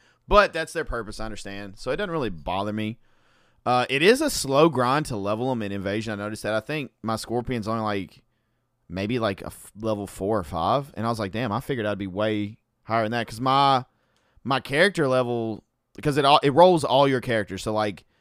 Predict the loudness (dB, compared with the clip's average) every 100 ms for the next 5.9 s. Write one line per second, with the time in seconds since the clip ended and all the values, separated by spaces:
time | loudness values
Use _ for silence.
0 | _ _ _ -2 2 2 2 2 4 4
1 | 2 2 2 0 0 -2 -2 2 2 2
2 | -2 -2 -2 -2 -2 -2 0 -2 0 0
3 | 0 -2 -4 -2 2 2 0 -4 -6 -6
4 | -2 -2 -2 -6 -8 -10 -10 -12 -10 -12
5 | -12 -14 -14 -14 -10 -8 -8 -12